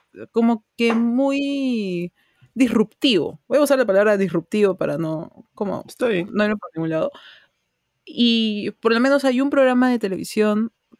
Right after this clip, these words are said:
Speaker 1: que me ha dejado sorprendida porque el, el señor no podía hablar. O sea, es un tema de que, eh, comienza a atacarlo y, eh, su forma de, de defenderse es quedarse callado.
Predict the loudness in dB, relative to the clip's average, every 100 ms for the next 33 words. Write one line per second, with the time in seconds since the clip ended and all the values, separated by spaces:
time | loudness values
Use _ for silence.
0 | _ 0 2 2 0 0 0 2 2 0
1 | 0 -2 -2 0 -2 -2 -6 -4 -6 -6
2 | -8 -8 -6 -4 -2 -2 -4 -6 -4 -4
3 | -4 -8 _ _ _ _ _ _ _ -8
4 | -6 -6 -8 -6 -6 -2 0 0 0 0
5 | -2 -4 -6 -8 _ _ _ _ _ _
6 | _ -4 -2 -2 0 0 2 2 0 0
7 | 0 0 2 0 -2 _ _ _ _ _
8 | _ _ -20 -12 -2 2 2 0 -2 2
9 | 2 0 -4 -2 2 2 2 2 2 2
10 | 0 0 -4 -12 _ _ -4 0 2 0
11 | 0 0 2 0 2 0 0 -4 -4 -4